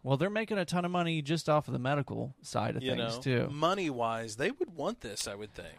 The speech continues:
Speaker 1: I think maybe they weren't happy about all of the non-local people that flocked to Oklahoma when they passed medical, and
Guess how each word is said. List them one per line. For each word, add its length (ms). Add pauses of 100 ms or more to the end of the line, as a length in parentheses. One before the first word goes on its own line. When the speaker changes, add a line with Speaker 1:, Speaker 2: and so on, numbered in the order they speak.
(120)
Speaker 1:
I 140
think 160
maybe 340
they 400 (360)
weren't 260
happy 360
about 220
all 260
of 160
the 120
non-local 720
people 340
that 160 (400)
flocked 600
to 100
Oklahoma 580
when 160
they 140
passed 440
medical, 580
and 220